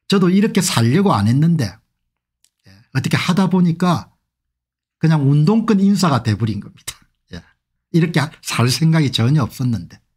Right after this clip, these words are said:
예. 추천 동영상을 다 묶어버린 겁니다. 사람들이 볼 수 없도록.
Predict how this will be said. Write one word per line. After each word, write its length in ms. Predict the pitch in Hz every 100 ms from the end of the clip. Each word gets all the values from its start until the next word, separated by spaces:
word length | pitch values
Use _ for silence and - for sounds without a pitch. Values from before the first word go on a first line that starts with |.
| _ _ _ _
예. 80 | 87 _ _ _ - _ _
추천 360 | - 233 - 190
동영상을 580 | 151 131 160 170 160 139
다 140 | 123
묶어버린 560 | 120 131 135 208 220 156
겁니다. 420 | 101 101 - _ _ _ _ _ _ _ _ _ _ _ _ _
사람들이 420 | - 127 139 127
볼 180 | 117 170
수 160 | 165 131
없도록. 360 | 107 - 120